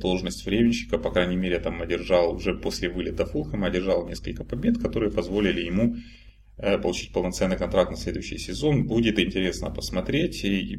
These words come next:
будет Шахин Хат поддерживать Фулхэм, у меня в этом нет особых сомнений, но, конечно, доходя до Премьер-лиги, начинает сносить ему крышу. Да, в принципе, и в Чемпионшипе у него не всё складывается очень хорошо,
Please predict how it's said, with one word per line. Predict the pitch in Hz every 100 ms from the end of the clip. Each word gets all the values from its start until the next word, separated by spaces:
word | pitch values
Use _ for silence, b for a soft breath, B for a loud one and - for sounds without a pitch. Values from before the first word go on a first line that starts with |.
| - -
будет | 123 127
Шахин | 117 98 - 98
Хат | - 87 -
поддерживать | 87 80 85 101 117 120
Фулхэм, | 139 135 -
у | 110
меня | 98 95
в |
этом | 92 92
нет | 92 -
особых | - 90 -
сомнений, | - 127 143 170 147 135
но, | 117 120 120
конечно, | 117 110 104 98
доходя | 90 90 95 92 90
до | - - 95 90
Премьер-лиги, | 90 85 87 92 104 120 113 107 113 B B B - -
начинает | - - 101 92
сносить | - 82 90 -
ему | 87
крышу. | 85 - -
Да, | 117
в | 120
принципе, | 131 117 104
и |
в | 101
Чемпионшипе | - 92 - - - -
у |
него | - 82
не | -
всё | - 90
складывается | - 82 82 80 78 - -
очень | - -
хорошо, | - - - - -